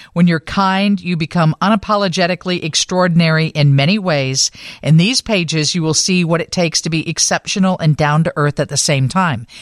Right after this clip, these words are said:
I highlight some of the powerful people I've met who have risen above negativity and refused to deny the world their unique gifts, the gifts that they bring to this table." Um, I paraphrased there. I'm reading ahead of myself.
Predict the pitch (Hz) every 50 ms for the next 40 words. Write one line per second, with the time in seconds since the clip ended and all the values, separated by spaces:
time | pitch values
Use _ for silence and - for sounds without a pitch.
0 | - - - - - 156 160 131 131 220 220 220 208 196 190 180 - - 196 185
1 | 180 165 165 - - 196 185 185 180 - - 170 - - 208 190 - 190 175 -
2 | - 156 139 160 165 190 202 190 151 - - - - - - _ - 196 185 151
3 | 156 175 196 202 202 240 208 196 160 185 180 160 156 160 160 165 185 233 220 -
4 | - 240 196 160 143 143 135 143 - 180 170 170 160 151 - 202 196 226 233 -
5 | - 214 165 175 165 170 165 170 202 220 240 226 185 175 170 170 170 156 165 156
6 | 151 147 156 151 151 156 185 233 254 - 180 - - 165 147 160 - - - -
7 | - - - - _ - 165 143 202 208 196 - 220 170 156 175 170 156 170 160
8 | 160 156 151 156 151 - - - 160 135 123 127 120 120 - - - - - -
9 | - - - - - - 143 139 127 - - 143 135 123 - - 143 135 123 -
10 | - 127 123 123 - - 120 120 127 - - - - - - 139 147 147 143 143
11 | 139 135 107 - 135 131 131 127 127 - - 139 127 131 -